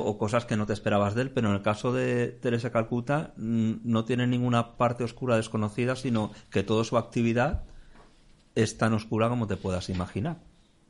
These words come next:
Quiero decir, tú esperas de la religión, del islamismo, tú esperas que puedan ser muy...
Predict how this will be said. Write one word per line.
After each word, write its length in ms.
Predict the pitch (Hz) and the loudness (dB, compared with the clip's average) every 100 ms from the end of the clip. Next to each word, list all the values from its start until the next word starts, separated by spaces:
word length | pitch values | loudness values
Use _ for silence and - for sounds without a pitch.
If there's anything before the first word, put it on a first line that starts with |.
| _ _ - - _ _ - | _ _ -20 -20 _ _ -2
Quiero 180 | 120 | 0
decir, 220 | 110 107 101 | 0 -2 -2
tú 100 | 123 | -4
esperas 380 | - 147 127 | -2 0 0
de 100 | 104 | 0
la 120 | 101 95 | 0 -2
religión, 1600 | 98 95 110 113 123 127 127 127 123 123 120 120 - - - 110 | -2 -4 -2 0 2 0 -2 -4 -4 -4 -2 -4 -8 -12 -8 -2
del 140 | 110 | 0
islamismo, 600 | 110 107 101 113 139 131 | 0 0 0 0 -2 -2
tú 80 | 135 | -2
esperas 440 | 123 117 120 123 | -2 0 0 -2
que 120 | - 120 | -4 -6
puedan 360 | 107 98 98 | -2 -2 -2
ser 240 | - 101 101 | -2 -2 -2
muy... 640 | 98 98 95 95 92 | 0 0 0 -2 -2